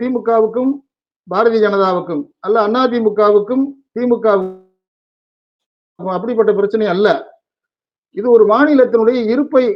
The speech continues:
குறைக்கிற ஒரு பாசிச நடவடிக்கை என்பதைத்தான் நாம் பார்க்கணும். அப்ப இந்த நடவடிக்கையில பாரதிய ஜனதா, நாம் தமிழர் கலந்து கொள்ளவில்லை என்று சொன்னால் இவர்களுக்கு யாருடைய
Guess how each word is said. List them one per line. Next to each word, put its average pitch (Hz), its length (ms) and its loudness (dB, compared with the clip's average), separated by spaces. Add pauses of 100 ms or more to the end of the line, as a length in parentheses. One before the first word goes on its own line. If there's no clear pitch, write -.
(140)
குறைக்கிற 220 380 2 (540)
ஒரு 196 180 -6
பாசிச 240 400 -2
நடவடிக்கை 185 500 0
என்பதைத்தான் 185 500 -2
நாம் 170 200 -6
பார்க்கணும். 170 360 -4 (760)
அப்ப 220 220 0 (100)
இந்த 233 140 2 (220)
நடவடிக்கையில 220 580 2 (1120)
பாரதிய 277 400 0
ஜனதா, 240 300 2 (360)
நாம் 247 260 -2
தமிழர் 226 320 2 (260)
கலந்து 247 240 0
கொள்ளவில்லை 214 380 4
என்று 175 220 -4
சொன்னால் 180 400 0 (840)
இவர்களுக்கு 233 580 0 (120)
யாருடைய 240 680 4